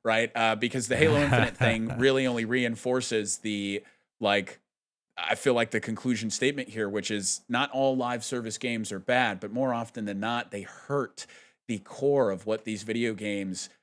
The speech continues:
Speaker 1: should be, or, or at least what a lot of us grew up, you know, uh, uh, playing. And it's really weird to say, but it's like we are, we're now those, the old people, like, shaking our canes,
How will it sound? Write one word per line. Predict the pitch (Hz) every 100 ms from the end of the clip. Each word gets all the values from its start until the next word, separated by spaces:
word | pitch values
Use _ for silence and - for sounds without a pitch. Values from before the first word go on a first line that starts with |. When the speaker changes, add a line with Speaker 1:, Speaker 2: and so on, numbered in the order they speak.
| _
Speaker 1:
should | - 135 117
be, | 101 92
or, | 92
or | 107 110 104 101
at | 101
least | 113 139 -
what | 110 107 98 _ _ _ _ _ _ - -
a |
lot | 117 113
of | 120
us | 113 -
grew | 120 131 110
up, | 113 - _ _ _
you | 113 110
know, | 101 95 95 95 101
uh, | 98 95 90 -
uh, | 92
playing. | 87 120 139 98
And | 95
it's | 98 95 - - _ 110
really | 131 160 160
weird | 135 139 120
to |
say, | 107 151 175
but | 117
it's | 107 117
like | 104
we | 120 139
are, | - 123 123 123 120 - _ _ _ _ _
we're | 139 139 170 175
now | 151 151 151
those, | 143 131 120 - -
the | 120 113
old | 135 131
people, | 123 127 135 135
like, | 123 98
shaking | - 120 117 120
our | 110
canes, | - 110 110 123 123